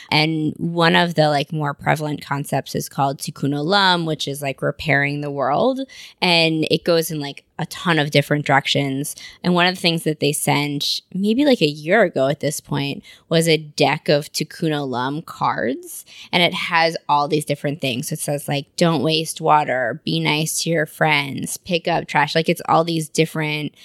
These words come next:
concepts and stuff. And it's been really cool 'cause, like, my son, like, he loves, like, the little pictures on the card. And, you know, when he's, like,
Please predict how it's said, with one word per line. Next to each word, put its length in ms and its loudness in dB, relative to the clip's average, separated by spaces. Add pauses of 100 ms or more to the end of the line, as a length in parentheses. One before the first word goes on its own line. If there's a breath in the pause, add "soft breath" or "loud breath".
(280 loud breath)
concepts 600 2
and 200 2
stuff. 520 -4 (340 loud breath)
And 720 2
it's 260 0
been 280 2
really 260 2
cool 240 2
'cause, 380 0
like, 420 -2 (240)
my 160 2
son, 300 2
like, 240 -2
he 140 2
loves, 360 4
like, 160 0
the 80 -6
little 220 0
pictures 400 -2
on 160 -2
the 80 -8
card. 480 -2 (320 loud breath)
And, 440 4
you 80 0
know, 140 0
when 120 -4
he's, 220 -6
like, 300 -4